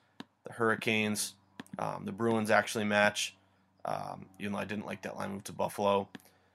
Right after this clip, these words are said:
and Calgary Flames, uh, Maple Leafs, and the Golden Knights.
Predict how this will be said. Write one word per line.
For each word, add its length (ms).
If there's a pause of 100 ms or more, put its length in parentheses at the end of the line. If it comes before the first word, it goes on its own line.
(340)
and 680
Calgary 320
Flames, 580 (640)
uh, 280
Maple 280
Leafs, 400
and 500
the 60
Golden 300
Knights. 380